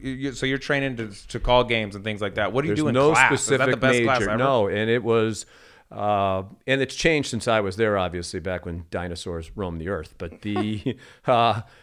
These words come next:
Speaker 2: you know, when I got there, you had to spend basically the first two years with what they call the liberal arts core, where you had to take a math and a science and a, I was way ahead of my time in that regard because, when, you know, it's very common now in sports to talk about tanking.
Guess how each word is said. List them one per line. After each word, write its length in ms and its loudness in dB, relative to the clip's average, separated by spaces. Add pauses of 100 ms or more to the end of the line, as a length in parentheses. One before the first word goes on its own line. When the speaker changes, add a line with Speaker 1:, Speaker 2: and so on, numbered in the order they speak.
(120)
Speaker 2:
you 80 2
know, 160 6
when 220 -2
I 120 6
got 200 4
there, 120 0
you 160 0
had 120 0
to 100 -8
spend 400 -4
basically 300 -2
the 80 -8
first 280 -6
two 120 -8
years 400 -6
with 160 -10
what 100 -8
they 100 -6
call 220 -4
the 100 -6
liberal 380 -4
arts 300 -4
core, 320 -6
where 100 -6
you 80 -6
had 100 -6
to 60 -8
take 300 -6
a 40 -10
math 380 -8
and 100 -10
a 40 -12
science 580 -12
and 160 -12
a, 240 -14 (420)
I 140 4
was 140 2
way 240 2
ahead 260 0
of 100 -6
my 160 -8
time 500 -8
in 140 -8
that 180 -4
regard 460 -8
because, 320 -12
when, 260 -12 (260)
you 100 -14
know, 80 -10
it's 160 -20 (380)
very 200 -6
common 340 -6
now 180 -6
in 60 -10
sports 380 -10
to 40 -20
talk 140 -8
about 260 -12
tanking. 640 -10